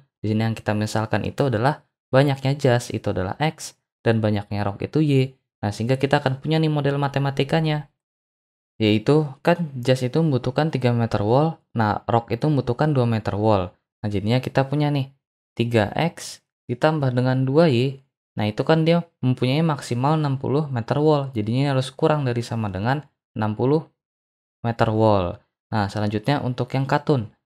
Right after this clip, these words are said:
Nah, yang katun itu untuk jas itu satu, berarti X, ditambah dengan yang rok itu dua, berarti dua Y. Itu harus kurang dari sama dengan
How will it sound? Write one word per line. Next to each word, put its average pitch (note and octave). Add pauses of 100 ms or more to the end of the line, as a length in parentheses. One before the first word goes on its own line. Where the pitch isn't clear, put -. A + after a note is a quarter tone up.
(240)
Nah, A#2+
yang B2
katun A#2+
itu A#2
untuk D3
jas A#2
itu -
satu, - (160)
berarti G2
X, - (160)
ditambah B2
dengan C3
yang A#2
rok G#2
itu C#3 (160)
dua, C#3
berarti -
dua D#3
Y. D3 (400)
Itu -
harus C3
kurang D3
dari A2+
sama G#2+
dengan D3